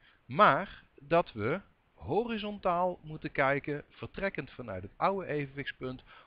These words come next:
hoeveel is nu eigenlijk die vraag naar scooters afgenomen, genomen, uitsluitend door de maatregel die prijs van brandstoffen. En dan komen we hier uit op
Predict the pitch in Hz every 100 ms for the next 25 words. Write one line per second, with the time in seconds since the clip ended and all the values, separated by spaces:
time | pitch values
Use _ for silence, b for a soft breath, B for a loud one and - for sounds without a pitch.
0 | _ 175 226 208 202 196 - 160 156 147
1 | - 131 127 123 117 117 95 123 127 -
2 | 101 - 120 110 95 - 165 - 165 160
3 | 165 170 - _ _ - 147 151 160 175
4 | - - 104 - - 165 220 254 - 151
5 | 214 B B B B - 147 156 156 147
6 | - _ 131 135 135 127 131 123 123 120
7 | 117 113 113 - 117 - 120 110 110 -
8 | - 104 110 156 170 - 101 82 80 -
9 | B B B - 170 180 180 170 139 120
10 | 117 143 185 170 - 131 151 - _ b
11 | b _ 156 156